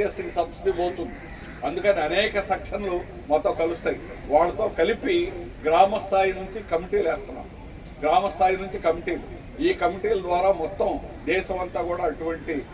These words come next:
నిర్మాణం ద్వారా ఈరోజు దేశంలో ప్రభుత్వ విధానాన్ని తిప్పికొట్టాలి అనే దానికి ఈరోజు, ఉమ్,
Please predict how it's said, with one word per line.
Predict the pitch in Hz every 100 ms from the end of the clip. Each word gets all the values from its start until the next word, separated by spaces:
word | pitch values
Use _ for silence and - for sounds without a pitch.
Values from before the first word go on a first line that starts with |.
| 139
నిర్మాణం | 147 147 190 185 180 160
ద్వారా | 165 185 - - - - - - 151
ఈరోజు | 170 180 156 151
దేశంలో | 175 180 175 170 147
ప్రభుత్వ | 156 175 196 185 165
విధానాన్ని | 156 165 170 165 -
తిప్పికొట్టాలి | 151 - - 165 147 160 151 165 - - - - -
అనే | 147 160 151
దానికి | 165 - 180
ఈరోజు, | 160 156 139 117 - - - 139
ఉమ్, | 151 147